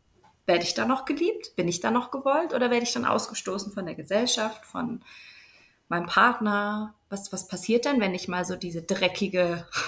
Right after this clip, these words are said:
<laughs> raushole? Bin ich dann noch liebenswert? Kann ich dann noch die liebevolle Mutter zum Beispiel sein, wenn ich jetzt mal so diese, diese wilde Hure mal rauslasse, so in die Richtung?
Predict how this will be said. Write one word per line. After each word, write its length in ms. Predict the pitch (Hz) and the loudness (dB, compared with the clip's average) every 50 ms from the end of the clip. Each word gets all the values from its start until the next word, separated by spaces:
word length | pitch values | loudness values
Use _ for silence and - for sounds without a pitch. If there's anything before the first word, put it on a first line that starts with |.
| - - - - _ _ | -6 -8 -14 -18 _ _
<laughs> 560 | - - - - - - - - - - 208 | -18 -14 -14 -12 -12 -12 -14 -14 -10 4 8
raushole? 960 | 214 190 185 202 202 208 - - 226 185 185 185 180 185 175 180 190 202 - - _ _ _ _ _ _ _ _ | 10 10 12 10 10 8 6 4 4 4 6 6 6 6 4 4 2 -2 -6 -12 _ _ _ _ _ _ _ _
Bin 200 | - 170 208 226 | -4 0 0 2
ich 140 | 320 - - | 2 0 2
dann 160 | - 214 214 | 2 2 2
noch 400 | 208 208 196 202 - - - - - _ _ _ _ _ _ _ _ _ _ _ _ _ | 4 2 0 0 -2 -6 -8 -12 -18 _ _ _ _ _ _ _ _ _ _ _ _ _
liebenswert? 920 | - 180 190 196 190 185 190 190 - - 180 180 175 180 175 175 - - - | -6 -2 -2 0 0 -2 -2 -4 -4 -2 -2 -2 -2 -2 -4 -4 -6 -6 0
Kann 160 | - 208 220 | 2 2 4
ich 140 | 226 226 - | 4 2 2
dann 160 | 226 214 208 | 2 2 2
noch 260 | 196 190 190 - - | 0 0 -2 -6 -10
die 140 | - 190 180 | -10 -10 -8
liebevolle 680 | 170 185 190 196 190 190 - - - 196 180 175 180 180 | -6 -6 -6 -6 -6 -6 -6 -6 -4 -4 -4 -2 0 2
Mutter 320 | 208 262 - 339 277 247 | 2 2 4 4 2 2
zum 140 | - 233 214 | 2 0 0
Beispiel 320 | 202 202 202 - - 190 | 0 0 -2 -4 -4 -4
sein, 340 | 190 202 196 196 190 185 185 | -2 -2 0 -2 -2 -2 -4
wenn 120 | 185 180 | -6 -6
ich 120 | 180 180 - | -8 -6 -6
jetzt 200 | 196 196 - - | -6 -6 -4 -6
mal 120 | 185 185 | -6 -6
so 120 | 180 190 180 | -6 -8 -8
diese, 400 | - 185 180 - 180 180 175 - - - - - - - _ _ - | -8 -8 -8 -8 -8 -10 -10 -12 -16 -20 -20 -20 -20 -20 _ _ -8
diese 240 | 196 196 190 180 175 | -6 -4 -4 2 4
wilde 360 | 208 208 214 220 208 202 - | 6 8 8 8 8 6 6
Hure 300 | 226 240 247 233 233 202 | 6 6 8 8 6 6
mal 160 | 185 156 139 | 6 4 2
rauslasse, 720 | 135 147 139 151 175 175 - - 165 165 165 - 170 165 | 4 4 4 4 4 4 2 0 -2 -4 -6 -8 -8 -10
so 120 | 170 175 - | -10 -10 -10
in 120 | 175 170 | -10 -10
die 80 | 165 180 | -10 -10
Richtung? 540 | 175 175 170 - - 190 180 196 208 214 | -10 -10 -12 -12 -12 -10 -8 -8 -8 -8